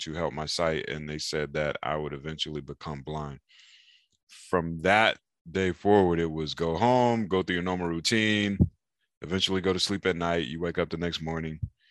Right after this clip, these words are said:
Each day you see less than what you do the day before, until one day I finally woke up and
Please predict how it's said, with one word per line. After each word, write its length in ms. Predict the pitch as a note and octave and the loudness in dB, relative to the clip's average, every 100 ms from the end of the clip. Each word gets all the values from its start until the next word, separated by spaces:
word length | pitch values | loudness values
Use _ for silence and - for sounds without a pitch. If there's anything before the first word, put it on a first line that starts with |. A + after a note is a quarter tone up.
| _ _ G#2+ | _ _ 2
Each 220 | A#2 F2 | 2 6
day 240 | G#2+ G#2+ | 6 6
you 200 | F#2+ G2 | 4 2
see 540 | G2+ - A2+ G2+ F#2+ - _ _ - | 4 4 2 0 -2 -6 _ _ -4
less 340 | E2+ A2 G#2+ | 2 4 4
than 140 | F#2+ F2+ | 0 -2
what 240 | F2+ - | -4 -4
you 100 | F2+ | -8
do 260 | D2+ F#2 G2 | -2 -2 0
the 140 | E2 | 0
day 200 | D#2 F#2 | 2 2
before, 640 | E2 D#2+ - F#2 F2 D#2 - _ _ - | 2 -4 -2 0 0 -2 -10 _ _ -10
until 460 | D#2+ E2 G2 F2+ D#2+ | -6 2 4 4 4
one 260 | F2 E2+ | 0 0
day 300 | F2 E2+ E2 | 2 2 2
I 140 | D2+ E2 | 0 0
finally 480 | F2+ F2 E2 D#2+ | 0 0 0 -2
woke 340 | D#2 E2 D#2+ F2+ | -2 -4 0 0
up 180 | D#2+ - _ | 0 -2 _
and 480 | D#2+ D#2+ D#2 D2+ C#2+ | -6 -4 -4 -6 -10